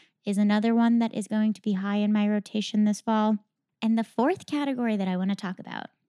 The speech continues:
and this might be a curveball, is nostalgic scents. However, the era or the year that I am nostalgic for, I know this is gonna sound weird,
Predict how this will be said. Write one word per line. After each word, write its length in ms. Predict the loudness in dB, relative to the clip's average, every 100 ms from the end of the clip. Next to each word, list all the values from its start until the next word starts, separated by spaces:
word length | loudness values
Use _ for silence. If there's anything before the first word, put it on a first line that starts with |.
| _ -6
and 120 | -2
this 220 | -2 0
might 140 | 0
be 100 | 2
a 80 | -2
curveball, 640 | 0 2 2 0 -8 -6 -8 _ -20 _ _ _
is 520 | 0 2 2 0 -2 _ _
nostalgic 680 | -4 -4 -2 -2 0 -2 -6
scents. 520 | -10 -8 -8 -10 -16 _ _
However, 760 | -4 0 2 2 0 0 -2 -4 _ -18
the 280 | -6 -6 -4 -2
era 640 | 0 2 0 0 -2 -2 _
or 120 | -4 -2
the 80 |
year 540 | -2 0 0 0 0 -4
that 140 | -4
I 80 | -2
am 160 | -2 -2
nostalgic 560 | -4 -2 -2 -2 -8
for, 340 | -10 -6 -6 -4
I 60 | -4
know 140 | -2
this 140 | -4 -6
is 60 |
gonna 180 | -4 -2
sound 280 | -2 -2 -2
weird, 460 | 0 2 2 0